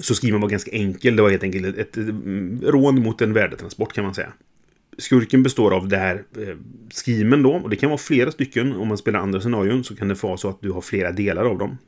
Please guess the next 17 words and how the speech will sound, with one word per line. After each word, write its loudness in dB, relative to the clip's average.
Och -10
så 0
är 2
det 0
sk-, -8
själva -2
skurken -4
då, -8
och -8
så -4
finns -8
det -10
en -10
lek -12
med -12
skurkens -12
kort. -18